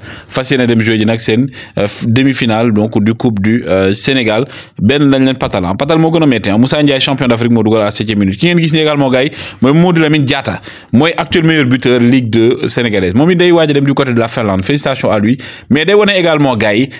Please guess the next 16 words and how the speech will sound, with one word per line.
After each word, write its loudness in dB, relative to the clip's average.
que 0
ne 2
championnat 0
Sénégal 0
li 2
ñu 0
jël 0
trophée -2
gën 0
na 2
ko 0
valoriser, 2
notamment 2
championnat -2
local -2
bi. 0